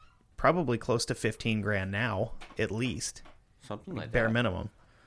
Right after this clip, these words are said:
Speaker 1: Uh, not long after, Watson found two men, quote unquote, squatting on one of his islands. They refused to move, and he quickly, <laughs> and they quickly ended up dead. While there was little evidence,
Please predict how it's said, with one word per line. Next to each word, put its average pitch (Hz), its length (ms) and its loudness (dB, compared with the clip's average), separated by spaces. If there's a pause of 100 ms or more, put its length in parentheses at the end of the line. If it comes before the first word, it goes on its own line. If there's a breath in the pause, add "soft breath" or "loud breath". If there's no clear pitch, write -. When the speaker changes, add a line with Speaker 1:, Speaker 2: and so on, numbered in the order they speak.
(840 soft breath)
Speaker 1:
Uh, 104 280 4
not 135 240 8
long 170 180 8
after, 131 480 4 (400)
Watson 143 400 4
found 123 320 4
two 156 180 4
men, 123 300 8 (380)
quote 127 260 6
unquote, 123 420 4
squatting 131 540 6
on 117 160 4
one 123 160 6
of 127 80 6
his 127 140 4
islands. 123 480 4 (720 loud breath)
They 117 160 6
refused 147 400 4
to 139 60 6
move, 147 260 8
and 117 100 4
he 113 60 0
quickly, 139 400 4 (240)
<laughs> - 220 10
and 143 140 6
they 120 100 6
quickly 190 340 4
ended 156 220 6
up - 140 6
dead. 110 300 4 (680 loud breath)
While 120 120 8
there 120 140 8
was 117 180 0
little 165 240 4
evidence, 127 480 6